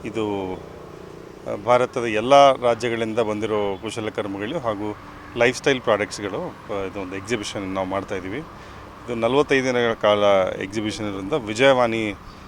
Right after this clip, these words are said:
ಆ, ಕರ್ನಾಟಕ ರಾಜ್ಯದ ಅತ್ಯಂತ ಜನಪ್ರಿಯ ದಿನಪತ್ರಿಕೆ ವಿಜಯವಾಣಿ ಜ-, ವಿಜಯವಾಣಿ ಸಹಯೋಗದಲ್ಲಿ ಇದನ್ನು ಆಯೋಜಿಸಲಾಗಿದೆ. ಆ,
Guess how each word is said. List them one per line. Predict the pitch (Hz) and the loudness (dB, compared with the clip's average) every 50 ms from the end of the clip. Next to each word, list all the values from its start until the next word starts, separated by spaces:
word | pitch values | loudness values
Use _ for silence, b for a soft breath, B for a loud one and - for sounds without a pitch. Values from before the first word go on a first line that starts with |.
| B B B | B B B
ಆ, | B - 107 101 98 - | B -4 -4 -4 -4 -2
ಕರ್ನಾಟಕ | - 117 120 127 127 117 113 - | -2 0 2 2 2 2 2 0
ರಾಜ್ಯದ | 127 113 117 110 101 113 117 113 147 160 147 120 110 | 2 2 2 2 2 -2 -2 0 0 0 -2 -2 -4
ಅತ್ಯಂತ | 110 104 - - 131 120 110 | -4 -4 -2 -2 -4 -2 -2
ಜನಪ್ರಿಯ | 117 107 117 110 113 110 - 117 120 117 113 107 107 98 95 90 - - - 104 | -2 -2 0 -2 -2 -2 -2 -2 2 2 4 4 4 2 0 -2 -6 -14 -6 -4
ದಿನಪತ್ರಿಕೆ | 113 113 113 - 113 98 - 95 - 120 | -2 -2 0 -2 -2 -4 -4 -8 -6 -6
ವಿಜಯವಾಣಿ | 104 98 104 104 117 120 113 113 110 104 | -4 -4 -2 0 0 2 2 2 0 0
ಜ-, | 98 107 104 101 - - 110 - - - - - - | -2 -2 -2 -2 -4 -12 -16 -14 -14 -14 -14 -12 -10
ವಿಜಯವಾಣಿ | 110 104 113 131 135 139 139 131 131 123 | -8 -2 4 4 6 6 6 4 2 0
ಸಹಯೋಗದಲ್ಲಿ | 107 - 113 104 110 123 131 135 127 110 113 104 117 156 175 - B B B B B B - | -2 -4 -4 -2 2 2 4 4 4 2 0 -2 -2 -6 -6 -8 B B B B B B -8
ಇದನ್ನು | 117 104 110 113 110 | -4 -4 0 0 2
ಆಯೋಜಿಸಲಾಗಿದೆ. | 104 101 104 107 110 - 117 110 104 104 98 90 113 151 | 2 2 0 -2 -4 -6 -2 0 0 0 0 -2 -6 -6
ಆ, | 170 - - - - - - - - - - - - 104 101 101 | -6 -10 -16 -20 -20 -20 -20 -20 -20 -20 -20 -10 -6 -4 -4 -4